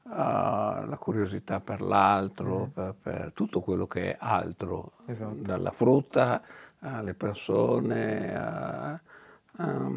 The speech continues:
Speaker 1: all'idea del potere diverso. Quella cosa che ha, ha raccontato della morte è, è fondamentale, io credo, cioè,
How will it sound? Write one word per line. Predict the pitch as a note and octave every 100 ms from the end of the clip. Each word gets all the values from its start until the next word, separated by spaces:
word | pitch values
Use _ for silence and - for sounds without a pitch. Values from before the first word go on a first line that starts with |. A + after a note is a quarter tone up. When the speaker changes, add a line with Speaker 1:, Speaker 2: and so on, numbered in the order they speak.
| A2+
Speaker 1:
all'idea | C3 A#2+ G2+ A2+
del | F#2+ F2
potere | - G2 - A2 F#2+ F2+ G2+
diverso. | F2+ A#2+ B2+ F2+ G2+ - - F2+ - - - - F3 G3 - - - - - - _ _ _ _ _ - - - - -
Quella | - - C4+
cosa | - D3+ B2 G2 G2+
che | - - - -
ha, | - -
ha | -
raccontato | - G#2 G2 G2 G2+ F2+ E2+ - - F2 - - _ _ _ _ _ _ _ _ _ -
della | G#2+ G#2+ F2+
morte | E2+ E2 C#2+ - - - E2 D#2+ - F2 - _ _ _ _ _
è, | - - G#2 - - - - - - - - - - - -
è | - - -
fondamentale, | - B2 A#2 B2 G#2 - - A2+ - - -
io | - -
credo, | - - - - -
cioè, | - G#2 F#2 F#2 -